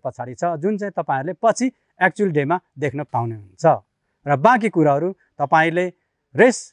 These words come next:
सुरु हुनुभन्दा अगा-, अगाडि सबै जानकारी दिन्छौँ, त्यतिखेर तपाईँले थाहा पाउनुहुन्छ।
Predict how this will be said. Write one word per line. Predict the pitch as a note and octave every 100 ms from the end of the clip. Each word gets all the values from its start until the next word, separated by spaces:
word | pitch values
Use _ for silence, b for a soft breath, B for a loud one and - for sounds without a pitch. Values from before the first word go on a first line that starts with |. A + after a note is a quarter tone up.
| _
सुरु | - F3+
हुनुभन्दा | D#3+ B2+ A#2 B2
अगा-, | D#3+ E3+
अगाडि | E3 F3 F3+ G3 _ _
सबै | - - G#3 A3 A3 -
जानकारी | D3 C#3 C3 B2
दिन्छौँ, | C3 C3 D#3+ E3+ _ _
त्यतिखेर | G3+ F3 D3 C3
तपाईँले | B2+ A#2+ A2 A2
थाहा | D#3 _ - C3+
पाउनुहुन्छ। | A#2+ A2+ G#2 F2+